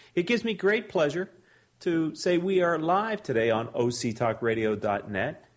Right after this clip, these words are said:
And if you're listening live, maybe you want to participate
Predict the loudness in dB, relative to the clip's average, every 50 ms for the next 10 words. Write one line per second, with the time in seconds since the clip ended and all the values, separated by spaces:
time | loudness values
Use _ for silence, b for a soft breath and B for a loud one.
0 | b b b -4 0 0 0 0 0 0 0 0 0 -2 -6 -10 -8 -4 -2 -2
1 | -2 -2 -2 -2 -2 0 0 0 0 2 2 2 2 0 -2 -4 -6 -12 -20 _
2 | _ _ -6 -2 0 0 2 2 2 0 2 2 2 2 2 2 2 2 0 0
3 | -2 -6 -4 -4 -4 -4 -2 -4 -4 -2 -2 -2 -4 0 2 2 2 2 0 -6
4 | -14